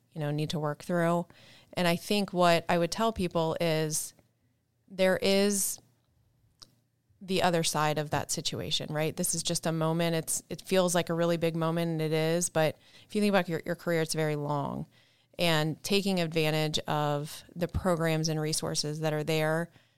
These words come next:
to protect you is something, it's one of the most, you know, brave things you can do, to just say, you know, "I need a minute to take care of myself or my family member," and everything's gonna be okay on the, on the flip side of that. Um, I think that is probably the one thing that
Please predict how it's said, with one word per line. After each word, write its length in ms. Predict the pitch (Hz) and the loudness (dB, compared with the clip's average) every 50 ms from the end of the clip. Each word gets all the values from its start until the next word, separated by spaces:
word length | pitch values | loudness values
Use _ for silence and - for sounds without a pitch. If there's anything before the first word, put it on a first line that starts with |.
| _ _ _ - | _ _ _ -8
to 100 | 190 185 | -8 -6
protect 480 | - 175 170 - - 156 156 - - | -4 -4 -4 -2 -2 -2 -2 -2 -4
you 240 | 185 180 185 185 185 - | -2 0 0 0 0 0
is 140 | 175 170 | -2 -2
something, 560 | - - 175 175 - 165 160 156 151 156 147 - | -2 -2 -2 -2 -2 -2 -2 0 0 -2 -4 -6
it's 160 | 151 - - | -6 -4 -2
one 120 | 208 208 202 | 0 0 0
of 100 | 185 170 | 0 0
the 60 | 170 | -2
most, 320 | 165 151 156 - - - - | -2 -2 -2 -4 -6 -10 -10
you 100 | - 185 | -8 -6
know, 100 | 156 151 | -6 -6
brave 300 | 156 156 165 165 165 160 | -4 -2 -2 -2 -2 -2
things 240 | - 160 165 160 160 | -2 -4 -4 -4 -4
you 60 | 147 | -6
can 160 | - - 165 156 | -6 -6 -6 -4
do, 480 | 175 185 190 175 151 143 143 156 156 - _ _ _ _ _ _ _ _ _ _ _ _ _ - | -2 0 0 2 2 0 -2 -4 -6 -10 _ _ _ _ _ _ _ _ _ _ _ _ _ -8
to 80 | 175 | -6
just 220 | 165 175 170 - - | -2 -2 0 0 2
say, 280 | 180 170 165 165 160 - | 2 2 2 2 0 0
you 80 | 180 175 | 0 0
know, 140 | 160 151 | 0 2
"I 80 | 151 156 | 2 0
need 220 | 156 160 165 160 | 0 0 0 0
a 40 | 165 | 0
minute 360 | 165 160 160 156 151 143 - - | 0 0 0 0 -2 -4 -4 -8
to 80 | - | -8
take 200 | 170 - 175 160 | -6 -6 -6 -6
care 120 | - 180 160 | -4 -4 -4
of 80 | 156 | -4
myself 540 | 151 156 170 - 240 233 220 214 208 196 - | -2 -2 -2 0 2 4 4 4 2 0 -2
or 80 | 170 165 | -4 -4
my 140 | 156 147 160 | -2 -4 -4
family 340 | - 196 196 190 185 180 | -2 -2 0 0 2 2
member," 480 | 175 170 165 160 160 160 160 156 156 - - _ _ _ _ _ _ _ _ | 0 0 0 0 0 0 0 0 -2 -4 -10 _ _ _ _ _ _ _ _
and 540 | 185 185 175 165 165 160 156 156 156 170 180 - _ _ _ _ _ - | -2 0 2 2 2 2 0 -2 -4 -6 -10 -14 _ _ _ _ _ 0
everything's 440 | - 185 175 175 185 190 185 170 - | 0 2 2 2 0 0 0 0 -2
gonna 160 | 170 165 160 | -2 -2 -2
be 200 | 160 160 160 151 | 0 0 0 0
okay 280 | 147 - - 170 156 151 | 0 -2 -4 -4 -4 -4
on 160 | 147 147 147 | -4 -4 -4
the, 80 | - - - | -6 -6 -6
on 160 | 165 156 156 | -4 -4 -4
the 140 | 147 143 143 | -4 -6 -6
flip 300 | - - - 156 - - | -8 -8 -8 -6 -4 -4
side 240 | - 170 165 156 156 | -4 -4 -2 -4 -4
of 120 | 165 175 | -4 -4
that. 300 | 190 190 202 208 214 - - _ _ _ _ _ _ _ _ _ | -2 -2 0 0 -2 -4 -8 _ _ _ _ _ _ _ _ _
Um, 300 | - 170 160 156 156 - | -2 0 0 0 0 -2
I 80 | - 190 | -4 -4
think 260 | - 202 202 196 170 | -2 0 -2 0 2
that 220 | 180 170 165 165 165 | 2 4 4 4 2
is 160 | 160 156 - | 2 0 -2
probably 480 | - - 165 165 160 156 165 160 156 | -4 -2 -2 -2 -2 -2 -2 -4 -4
the 120 | 151 160 147 | -2 -4 -2
one 240 | 156 160 156 156 160 | -2 -2 -2 -2 -2
thing 320 | - 165 156 151 156 156 | -4 -4 -4 -2 -4 -4
that 280 | 151 147 147 147 151 | -4 -2 -4 -4 -6